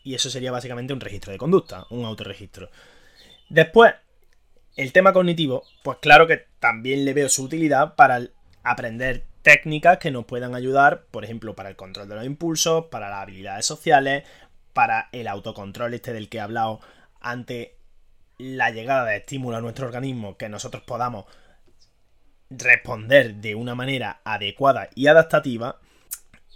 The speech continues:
Y también la neurobiología es interesante,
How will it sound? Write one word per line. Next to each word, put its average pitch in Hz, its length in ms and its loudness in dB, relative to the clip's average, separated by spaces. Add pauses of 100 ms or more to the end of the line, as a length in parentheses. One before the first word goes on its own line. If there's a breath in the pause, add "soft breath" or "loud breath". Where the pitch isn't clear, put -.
Y 185 120 -2
también 190 440 6
la 147 180 -2
neurobiología 127 840 -2 (180)
es 147 100 4
interesante, 147 640 0